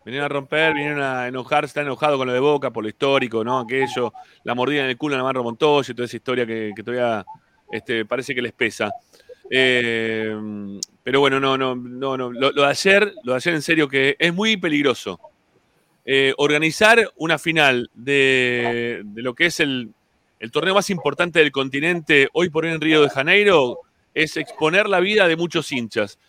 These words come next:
e incluso también de algunos jugadores, porque no tienen las condiciones dadas como para poder resguardar la seguridad de la gente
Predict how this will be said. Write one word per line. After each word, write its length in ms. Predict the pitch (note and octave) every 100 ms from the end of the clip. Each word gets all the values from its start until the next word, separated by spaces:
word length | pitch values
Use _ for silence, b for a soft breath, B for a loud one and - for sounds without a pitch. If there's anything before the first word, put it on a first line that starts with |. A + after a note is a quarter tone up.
| -
e 80 | D#3+
incluso 400 | F3 B3+ A#3+ F#3
también 240 | F3 A3
de 60 | G3
algunos 240 | F#3+ F#3
jugadores, 420 | E3+ D#3+ D3+ A#2+ -
porque 280 | C#3+ D3
no 120 | F3+ A3
tienen 220 | A#3 A3+
las 100 | G3
condiciones 440 | E3+ D#3 G3 F3+
dadas 180 | F#3+ G3
como 220 | D#3+ D3+
para 160 | D3 D3
poder 220 | D#3+ F#3
resguardar 560 | F3+ D3+ D#3 F3 F#3+ F#3 _ _ -
la 200 | D#3 E3
seguridad 480 | F#3 F3 E3+ A3+
de 60 | A3
la 100 | F3+
gente 560 | - A3+ G3 G#3+ A3